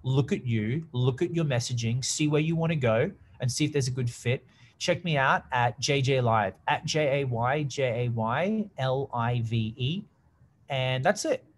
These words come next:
Instagram, just check that out. I've got a website as well, Ace of Spades Agency. That's my company. So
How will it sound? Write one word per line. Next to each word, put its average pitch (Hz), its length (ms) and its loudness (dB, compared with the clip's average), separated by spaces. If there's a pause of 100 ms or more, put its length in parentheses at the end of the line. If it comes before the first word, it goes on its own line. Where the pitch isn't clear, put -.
Instagram, 185 420 -2
just 135 160 -4
check 185 220 -4
that 175 100 4
out. 170 180 4
I've 151 120 2
got 175 100 6
a 160 40 4
website 151 380 4
as 131 120 0
well, 147 420 4 (120)
Ace 151 200 2
of 151 80 0
Spades 143 460 0
Agency. 147 500 0
That's 139 200 -2
my 127 100 0
company. 156 480 -2
So 120 400 2